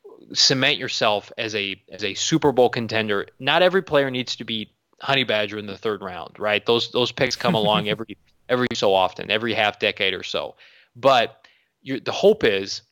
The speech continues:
Speaker 1: that you're smart about the eighth pick. You get a high-end blue chip prospect that's your Pro Bowler.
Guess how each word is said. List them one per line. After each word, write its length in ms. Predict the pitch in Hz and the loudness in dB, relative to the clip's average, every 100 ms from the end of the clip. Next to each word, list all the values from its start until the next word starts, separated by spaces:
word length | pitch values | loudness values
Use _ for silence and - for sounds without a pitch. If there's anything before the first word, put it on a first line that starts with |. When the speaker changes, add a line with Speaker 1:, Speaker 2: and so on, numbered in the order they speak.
| _ | _
Speaker 1:
that 200 | 127 110 | -2 -2
you're 80 | 110 | -2
smart 420 | - - 139 156 | -4 0 4 4
about 240 | 151 135 127 | 4 2 2
the 140 | 117 | -2
eighth 240 | 104 - - | -2 -6 -6
pick. 340 | 104 92 - - | -6 -6 -16 -18
You 100 | 123 | -2
get 160 | 131 | 0
a 60 | 107 | 0
high-end 760 | - 139 151 127 113 110 107 - | 0 0 0 0 0 -2 -4 -12
blue 240 | - 175 | -6 -4
chip 300 | 139 - - | -2 0 -2
prospect 680 | - 110 101 - 107 98 - | 0 0 0 0 -2 -2 -4
that's 240 | 113 - 117 | -4 -4 -6
your 100 | 101 | -8
Pro 320 | - 139 117 | 2 4 4
Bowler. 340 | 98 98 90 | 2 -2 -4